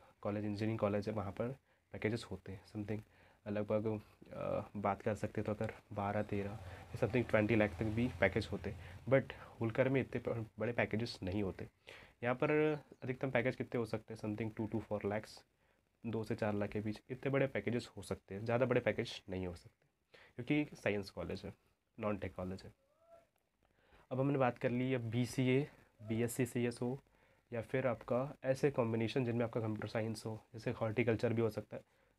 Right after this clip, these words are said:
सी टेक्नोलॉजी, इस टाइप की जो कंपनीज आती हैं, इनसे रिलेटेड कंपनियाँ जो आपको प्लेसमेंट्स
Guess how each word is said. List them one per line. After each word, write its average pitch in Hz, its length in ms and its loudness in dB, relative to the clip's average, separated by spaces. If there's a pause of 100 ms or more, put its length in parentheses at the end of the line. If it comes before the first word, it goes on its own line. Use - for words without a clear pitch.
सी 120 80 -2
टेक्नोलॉजी, 110 420 0
इस 135 220 -4
टाइप 139 200 4
की 139 100 2
जो 139 240 2 (240)
कंपनीज 117 400 0
आती 98 240 -4
हैं, 117 60 -2
इनसे 113 160 -2
रिलेटेड 113 240 0
कंपनियाँ 110 380 -4 (460)
जो - 60 -10
आपको 123 120 -4
प्लेसमेंट्स 113 600 -4